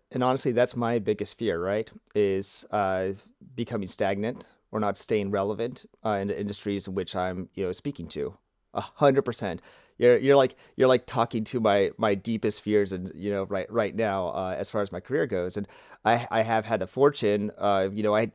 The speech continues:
haven't had just one position at the company, right? I've, I've, uh, had multiple positions,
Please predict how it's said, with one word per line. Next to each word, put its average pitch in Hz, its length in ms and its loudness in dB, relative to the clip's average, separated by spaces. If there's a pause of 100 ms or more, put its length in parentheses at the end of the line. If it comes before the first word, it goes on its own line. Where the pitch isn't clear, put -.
haven't 107 220 -2
had 110 160 -4
just - 240 -10
one 113 160 0
position 95 680 -6
at 87 120 -10
the 85 80 -16
company, 80 380 -10
right? 92 200 -4
I've, 90 200 -8
I've, 90 240 -8
uh, 87 240 -4
had 90 200 -8
multiple 98 280 -6
positions, 90 560 -8